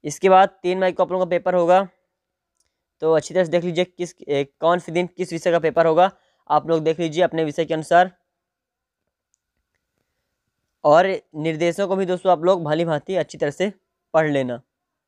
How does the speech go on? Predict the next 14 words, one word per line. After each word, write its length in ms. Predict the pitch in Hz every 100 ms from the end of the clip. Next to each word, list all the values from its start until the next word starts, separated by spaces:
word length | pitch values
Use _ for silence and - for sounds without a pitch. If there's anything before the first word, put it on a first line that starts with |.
| _ _ _ _ _ _ _ _ _ _ _
और 100 | 147
दोस्तों 260 | 156 175 208
यह 200 | 196 208
जो 160 | 175
टाइम 260 | 190 185 190
टेबल 220 | 185 190
है, 80 | 196
ये 120 | 190
फाइनल 360 | 190 - 170 180
टाइम 200 | 180 170
टेबल 300 | 165 175 170
है, 100 | 190
इसमें 200 | 175 175
आप 180 | 170